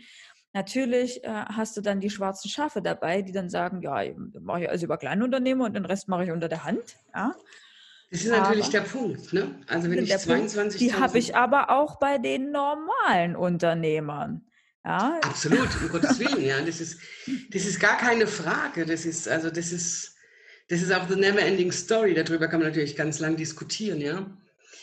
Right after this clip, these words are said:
Speaker 2: Wir haben einige Kunden dahingehend beraten. Ähm, ich glaub, wir hatten es schon mal im Podcast. Weiß, ob's bei dir war oder ob's bei Sebastian war.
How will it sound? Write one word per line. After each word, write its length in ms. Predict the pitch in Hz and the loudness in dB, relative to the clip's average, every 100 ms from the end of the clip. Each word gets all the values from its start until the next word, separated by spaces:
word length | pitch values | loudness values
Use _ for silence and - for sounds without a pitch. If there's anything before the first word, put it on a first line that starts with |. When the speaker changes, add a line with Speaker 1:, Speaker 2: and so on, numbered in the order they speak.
| - | -14
Speaker 2:
Wir 120 | 147 175 | 2 4
haben 120 | 160 | 6
einige 760 | 175 202 175 185 180 - 165 185 | 4 4 4 4 4 4 2 2
Kunden 640 | 190 185 180 180 180 165 | 2 2 2 2 2 0
dahingehend 560 | 131 147 202 208 214 214 | 2 2 2 4 2 2
beraten. 720 | 196 185 196 196 202 202 190 - | 0 2 0 0 -2 -2 -2 -4
Ähm, 340 | 160 160 165 170 | -2 0 0 -4
ich 60 | |
glaub, 200 | - 160 | -2 -2
wir 120 | 139 147 | -2 -6
hatten 160 | 156 | -6
es 120 | 165 | -6
schon 120 | - 175 | -4 -2
mal 120 | 180 | -2
im 300 | 175 - - | -2 -4 -12
Podcast. 840 | - 180 - 180 175 175 - - _ _ - - - | -8 -8 -8 -6 -6 -6 -10 -16 _ _ -20 -18 -6
Weiß, 140 | 156 | -4
ob's 160 | 165 - | -4 -2
bei 100 | 147 | 0
dir 200 | 165 202 | 2 2
war 120 | 214 | 2
oder 140 | 180 | 0
ob's 180 | 165 - | -4 -6
bei 100 | 147 | -6
Sebastian 640 | 147 139 165 - 196 196 | -6 -6 -6 -6 -4 -2
war. 360 | 196 196 196 202 | -2 -4 -8 -12